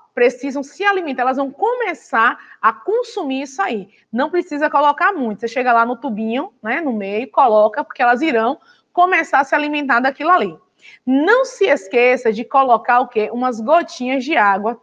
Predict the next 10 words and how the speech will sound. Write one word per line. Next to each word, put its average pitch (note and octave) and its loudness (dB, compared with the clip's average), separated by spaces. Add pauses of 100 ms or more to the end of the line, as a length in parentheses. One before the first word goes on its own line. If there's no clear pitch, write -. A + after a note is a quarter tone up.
todas C4 2
as A3+ 0
vezes G#3 -4
que - -16
der G#3+ -4
comida, A3 -10 (260)
porque - -4
assim A3 -2
como C4 0
você, A#3+ -2